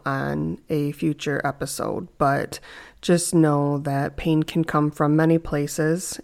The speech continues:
and it's important to ask specific things about pain, and that can help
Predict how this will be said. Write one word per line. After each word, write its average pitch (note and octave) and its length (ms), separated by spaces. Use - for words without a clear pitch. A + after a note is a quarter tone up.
and C#3+ 540
it's D#3 160
important E3 680
to D#3+ 260
ask C#3+ 540
specific - 600
things D#3+ 380
about D3 540
pain, D#3+ 440
and C#3+ 420
that D3 220
can D3+ 140
help C#3+ 420